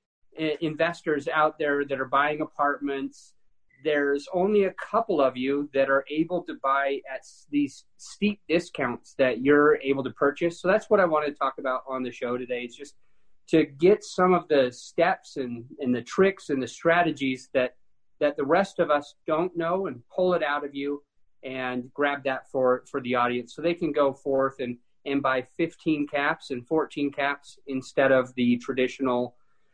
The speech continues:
four caps that it seems like everyone's chasing right now.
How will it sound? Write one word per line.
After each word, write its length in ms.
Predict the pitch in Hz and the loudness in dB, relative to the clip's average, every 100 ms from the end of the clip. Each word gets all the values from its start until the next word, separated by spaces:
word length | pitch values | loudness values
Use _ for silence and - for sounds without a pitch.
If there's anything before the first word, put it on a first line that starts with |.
| _ - | _ 4
four 300 | 214 240 240 | 8 8 6
caps 460 | 170 147 - - | 0 -6 -8 -12
that 120 | 160 147 | -8 -8
it 120 | - | -8
seems 240 | 160 147 | -10 -6
like 180 | 143 131 | -4 -2
everyone's 480 | 143 139 135 127 120 | -2 -2 -4 -6 -10
chasing 600 | - 139 131 123 113 110 _ _ | -6 -6 -4 -10 -10 -12 _ _
right 260 | 123 120 120 | -2 -2 -4
now. 320 | 120 113 117 | -2 -2 -4